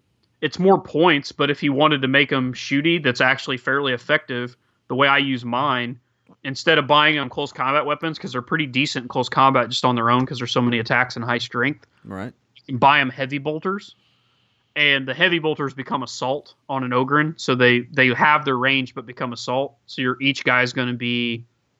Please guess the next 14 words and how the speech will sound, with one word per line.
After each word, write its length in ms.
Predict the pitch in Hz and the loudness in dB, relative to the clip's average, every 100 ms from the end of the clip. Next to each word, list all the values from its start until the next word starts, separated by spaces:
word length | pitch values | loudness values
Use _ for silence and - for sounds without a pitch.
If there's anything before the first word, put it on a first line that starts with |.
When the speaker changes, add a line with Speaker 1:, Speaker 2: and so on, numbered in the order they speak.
| _ _ | _ _
Speaker 1:
three 460 | - 127 131 131 127 | -6 2 4 4 2
strength 320 | 120 131 123 | 0 -4 0
five, 400 | 131 123 123 117 | 4 4 4 2
A 80 | 120 | -2
P 120 | 117 | -4
four 220 | 117 131 | -8 -6
shots 540 | 120 139 135 - - - _ _ _ | -4 2 2 0 -12 -20 _ _ _
at 100 | 120 | -8
range 240 | 123 131 127 | -4 -2 -2
eighteen. 460 | 123 151 160 185 _ _ _ _ - | -4 -2 -2 -2 _ _ _ _ 4
But 420 | 156 170 143 - _ _ _ _ _ _ _ _ _ | 6 6 4 -2 _ _ _ _ _ _ _ _ _
for 140 | 151 | -6
twenty 400 | - - 170 170 | -6 0 2 2
points, 680 | 151 - 208 170 147 117 - | 0 -2 2 4 2 -4 -18